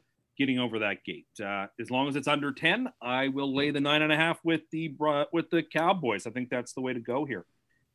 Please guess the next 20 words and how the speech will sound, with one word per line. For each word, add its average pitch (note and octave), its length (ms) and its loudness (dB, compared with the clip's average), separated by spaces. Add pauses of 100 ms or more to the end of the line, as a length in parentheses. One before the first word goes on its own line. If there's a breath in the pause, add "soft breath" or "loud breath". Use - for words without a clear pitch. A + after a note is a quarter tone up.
(100)
The C3+ 120 8
Broncos C#3+ 680 4
continue C#3+ 440 0
to C3+ 60 4
be C3 220 4
a B2 80 4
very, B2 500 2
I B2 40 -10
mean, B2 160 0
they're, A2+ 260 0
they're B2 240 0
the C3 80 2
least C#3 420 2
impressive C3+ 520 -2
four B2+ 240 -2
and B2 120 0
four B2 200 -2
team B2 260 0
in G#2 80 -4
football. G#2+ 480 -6